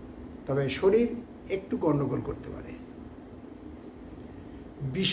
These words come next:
রাশির জাতক জাতিকারা আজকে যদি কূটনৈতিক চাল চালে, ডিপ্লোম্যাসি পলিসি যাকে বলে, ডিপ্লোম্যাটিক পলিসি, আহ, আজকে ওনারা একদম হান্ড্রেডে হান্ড্রেড পাবেন।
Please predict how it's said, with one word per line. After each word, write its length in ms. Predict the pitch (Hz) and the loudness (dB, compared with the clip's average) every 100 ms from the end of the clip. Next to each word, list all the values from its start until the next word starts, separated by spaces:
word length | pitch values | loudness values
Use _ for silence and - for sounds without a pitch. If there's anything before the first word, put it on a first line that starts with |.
| 269 | 8
রাশির 260 | 285 262 262 | 8 8 8
জাতক 180 | 254 247 254 | 8 10 8
জাতিকারা 300 | 247 247 233 | 10 10 10
আজকে 180 | 226 233 240 | 8 4 4
যদি 120 | 233 - | 2 2
কূটনৈতিক 500 | 277 254 269 262 247 - | 0 4 4 4 2 4
চাল 140 | 233 214 - | 8 10 10
চালে, 280 | 208 185 143 107 - - - - - - - 139 | 8 8 6 2 -4 -12 -16 -16 -18 -14 -6 2
ডিপ্লোম্যাসি 560 | 185 175 214 214 - 170 170 | 2 8 8 8 4 -4 -2
পলিসি 340 | 170 165 156 147 | 2 2 4 4
যাকে 160 | 139 139 | 4 2
বলে, 160 | 131 131 | 2 2
ডিপ্লোম্যাটিক 440 | 151 160 156 147 - | 2 4 2 2 0
পলিসি, 380 | 131 123 - 127 - - - - - - - - - - - - - - - 185 | 0 0 -2 -8 -10 -14 -14 -14 -14 -14 -14 -14 -14 -14 -14 -14 -14 -14 -8 -4
আহ, 100 | - - - - - - - - - - - | -4 -6 -12 -12 -12 -12 -14 -14 -14 -8 -4
আজকে 180 | 127 165 | 0 2
ওনারা 240 | 170 180 185 170 | 4 4 6 6
একদম 280 | 143 185 185 151 - - - - | 6 6 6 4 0 -8 -12 2
হান্ড্রেডে 360 | 156 185 202 196 | 6 10 10 10
হান্ড্রেড 280 | 147 147 147 - | 8 6 6 0
পাবেন। 260 | 113 98 | -4 -4